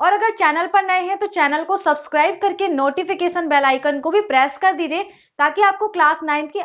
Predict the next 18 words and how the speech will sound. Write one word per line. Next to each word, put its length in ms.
आगे 240
आने 180
वाले 240
वीडियोज़ 480
की 120
नोटिफिकेशन 720
मिल 180
सके। 300
अगर 300
आपने 380
इससे 260
पहले 380
वाले 260
वीडियोज़ 440
को 100
नहीं 280
देखा 320
है 140